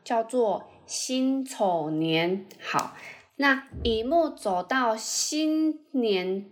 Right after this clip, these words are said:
的流年叫做什么呢？叫做偏官。我们有正官跟偏官，那乙木今年的辛丑流年叫做偏官年。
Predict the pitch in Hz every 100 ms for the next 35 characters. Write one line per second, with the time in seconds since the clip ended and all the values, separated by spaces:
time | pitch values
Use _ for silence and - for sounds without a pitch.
0 | - 226 208 185 170 - _ 214 220 262
1 | 226 202 220 226 226 226 190 180 185 190
2 | 190 202 - - - - - _ _ _
3 | _ - 233 214 214 175 - - - 262
4 | 262 262 262 262 - 247 233 233 247 -
5 | - - 196 190 180 175 - - _ -
6 | 277 254 220 208 214 214 208 208 214 196
7 | 190 185 175 185 - - 247 226 - 196
8 | 214 254 240 240 196 180 175 170 - -
9 | - - - - 247 240 196 180 180 202
10 | 190 170 185 185 190 - - - - 220
11 | 220 220 220 - 190 190 190 190 185 -
12 | - -